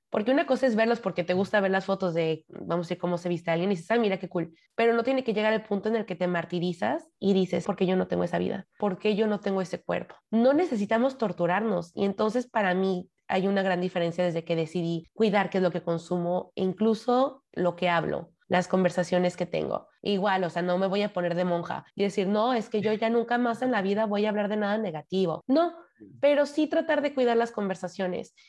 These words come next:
y tratar de, de encontrar como patrones. ¿Sabes qué? Con esta persona siempre que platico hay chismes y chismes.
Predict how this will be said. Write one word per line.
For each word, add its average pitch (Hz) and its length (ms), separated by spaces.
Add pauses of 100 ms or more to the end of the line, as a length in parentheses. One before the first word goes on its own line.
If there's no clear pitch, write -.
(140)
y 202 160
tratar 208 420
de, 220 300
de 196 100
encontrar 185 520
como 196 360
patrones. 180 640 (200)
¿Sabes 233 300
qué? 226 180
Con 226 160
esta 220 220
persona 226 400
siempre 202 240
que 202 100
platico 175 320
hay 180 60
chismes 170 480
y 165 40
chismes. 160 520